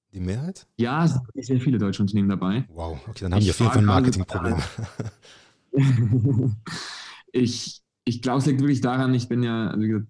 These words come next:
Speaker 2: m, guck mir selber viel halt in Deutschland eben auch an. Ich seh da jetzt deswegen nicht alles, was in Frankreich passiert oder in Spanien. Und ich hab ja bisher auch noch keine bessere Übersicht gefunden, weshalb ich selber eben das gemacht hab.
Speaker 1: Ja, finde ich ja
Speaker 2: Und ich bin
Speaker 1: super.
Speaker 2: natürlich
Speaker 1: Ich hab schon, ich, ich hätte jetzt vermutet, dass viele ausländische Firmen dabei sind,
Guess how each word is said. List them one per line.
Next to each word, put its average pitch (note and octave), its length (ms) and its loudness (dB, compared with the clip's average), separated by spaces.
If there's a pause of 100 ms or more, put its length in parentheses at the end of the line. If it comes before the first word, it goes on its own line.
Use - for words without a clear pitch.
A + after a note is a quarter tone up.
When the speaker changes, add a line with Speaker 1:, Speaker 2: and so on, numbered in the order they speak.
Speaker 2:
m, G#2+ 260 0
guck - 140 -10
mir A#2 60 -2
selber A2+ 240 0
viel A#2+ 180 -4
halt A2 120 0
in A2 80 2
Deutschland G#2+ 300 -2
eben A2 140 0
auch G2 160 -4
an. B2 400 0 (580)
Ich G#2 100 -8
seh A2 100 2
da A#2 100 0
jetzt A#2 200 -4
deswegen A2+ 360 0
nicht G#2+ 180 -2
alles, A2 300 -2
was A2 140 -2
in A#2 60 0
Frankreich A#2 460 -2
passiert A2+ 340 -2
oder G#2 100 0
in G2+ 80 0
Spanien. A#2+ 600 -2
Und G#2+ 220 0 (640)
ich - 100 -4
hab A#2+ 80 0
ja B2 60 2
bisher B2+ 260 0
auch C3+ 40 0
noch C#3 80 0
keine C#3 220 0
bessere C3 280 0
Übersicht C3+ 320 2
gefunden, E3 320 2
weshalb A#2+ 260 0
ich A#2+ 100 2
selber B2 220 2
eben A#2 180 2
das A#2 140 -2
gemacht A#2 320 -2
hab. A#2+ 200 -4 (120)
Speaker 1:
Ja, A#2 200 0
finde B2 160 0
ich - 100 -6
ja G#2 60 0
Speaker 2:
Und G#2+ 80 2
ich A2+ 100 2
bin A#2+ 80 0
Speaker 1:
super. A#2+ 60 2
Speaker 2:
natürlich A#2+ 160 2
Speaker 1:
Ich - 40 -2
hab B2 120 -6
schon, G#2+ 260 -4
ich, - 220 -14
ich - 120 -14
hätte A#2 160 -6
jetzt A2 120 -8
vermutet, G2+ 420 2
dass G2 140 0
viele G#2 500 -2
ausländische F#2 540 -4
Firmen F#2 240 -6
dabei F2 240 -6
sind, F2 280 -10